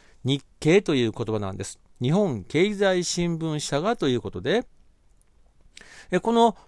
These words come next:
二十、う、二百二十五社に関してどのように選んだかといったお話、または経緯のお話は今回は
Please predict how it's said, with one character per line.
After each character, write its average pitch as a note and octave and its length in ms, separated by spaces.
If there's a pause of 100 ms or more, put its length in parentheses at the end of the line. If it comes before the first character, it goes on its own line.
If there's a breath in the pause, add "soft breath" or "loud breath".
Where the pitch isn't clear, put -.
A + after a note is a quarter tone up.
二 A3+ 180
十、 F3+ 400
う、 C3+ 380
二 D#3 120
百 G3 240
二 G#3 120
十 E3+ 260
五 D#3 180
社 C#3 220
に B2 140
関 C3 300
し - 100
て C3 220
ど E3 120
の G#3 100
よ F3+ 80
う - 20
に C3 140
選 D#3+ 180
ん D#3+ 60
だ C3+ 120
か E3+ 180
と D#3+ 120
い C3+ 80
っ - 40
た - 220
お - 20
話、 C3 340
ま D3 100
た F#3+ 120
は E3 100
経 G3+ 220
緯 F3 140
の C#3+ 100
お B2 40
話 D3 360
は D#3+ 100
今 C#3 240
回 A2 280
は D#3 220